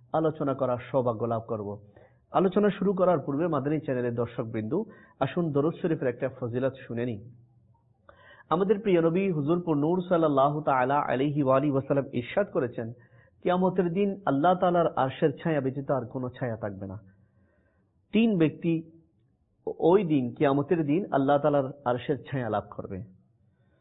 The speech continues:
আরজ করা হলো, "ইয়া রাসূলুল্লাহ সাল্লাল্লাহু আলাইহি ওয়াসাল্লাম, তারা কারা হবে?" আমার প্রিয় নবী সাল্লাল্লাহু আলাইহি ওয়াসাল্লাম ইরশাদ করলেন, "এক নাম্বার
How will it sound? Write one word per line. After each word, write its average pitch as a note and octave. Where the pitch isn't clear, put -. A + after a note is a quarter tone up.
আরজ C#3+
করা C#3
হলো, C#3
"ইয়া D#3+
রাসূলুল্লাহ D3+
সাল্লাল্লাহু C3+
আলাইহি C3
ওয়াসাল্লাম, C#3
তারা G#3+
কারা G3
হবে?" A2
আমার D3
প্রিয় D3+
নবী C#3+
সাল্লাল্লাহু C#3
আলাইহি C3
ওয়াসাল্লাম C3
ইরশাদ F#3
করলেন, C#3
"এক D3+
নাম্বার F#3